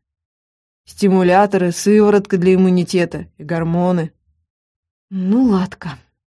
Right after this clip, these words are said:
из-за тебя какой-то смесью накачали». «Кстати, Соло, у вас сместилось соотношение мышечной и жировой ткани.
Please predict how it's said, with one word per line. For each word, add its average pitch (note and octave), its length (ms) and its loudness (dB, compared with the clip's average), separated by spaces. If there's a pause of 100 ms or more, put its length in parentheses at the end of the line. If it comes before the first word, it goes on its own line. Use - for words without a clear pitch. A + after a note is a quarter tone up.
из-за G#3 240 2
тебя A3 260 0
какой-то B3 340 -2
смесью G#3 480 0
накачали». F#3 640 -2 (840)
«Кстати, G3 600 -2
Соло, E3 540 -4 (320)
у F#3+ 120 0
вас A3 280 2
сместилось A#3 680 0
соотношение G#3+ 800 0
мышечной G3+ 680 0
и F#3+ 40 0
жировой E3+ 420 0
ткани. D#3+ 580 -6